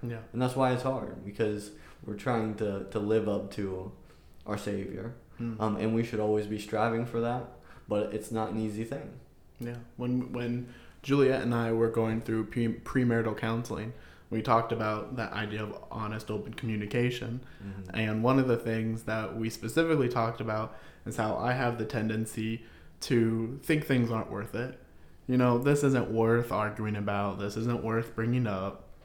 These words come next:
Speaker 1: And then a week later, when something else happens, "Well, you just did this, and you did the same thing last week."
Speaker 2: Mm-hmm.
Speaker 1: If that's what your mindset is, 'cause that's what my mindset is. I struggle
Speaker 2: Mm-hmm.
Speaker 1: with that.
Speaker 2: Yeah.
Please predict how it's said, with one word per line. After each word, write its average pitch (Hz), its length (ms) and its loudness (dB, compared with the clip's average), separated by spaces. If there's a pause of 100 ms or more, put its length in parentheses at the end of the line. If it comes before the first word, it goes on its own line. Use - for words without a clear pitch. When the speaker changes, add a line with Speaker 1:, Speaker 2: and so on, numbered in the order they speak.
(360)
Speaker 1:
And 110 220 0
then 107 480 0
a 107 120 -2
week 117 360 0
later, 117 500 6
when 110 180 0
something 110 300 0
else 120 240 4
happens, 107 920 -4 (520)
"Well, 117 580 6
you 117 60 2
just 127 240 4
did 131 220 6
this, 107 480 4 (320)
and 120 180 4
you 120 60 6
did 117 200 2
the 113 60 -2
same 123 320 6
thing 107 320 2
last 101 340 -4
week." 104 520 -4
Speaker 2:
Mm-hmm. 107 320 -6 (480)
Speaker 1:
If 117 200 -2
that's 139 340 6
what 131 520 2
your 120 100 4
mindset 139 380 4
is, 160 160 8
'cause 127 140 0
that's 147 180 4
what 135 80 4
my 165 160 4
mindset 113 640 0
is. 107 140 -2
I 120 100 2
struggle 139 360 2
Speaker 2:
Mm-hmm. 110 40 0
Speaker 1:
with 104 140 -4
that. - 320 -4
Speaker 2:
Yeah. 117 160 -2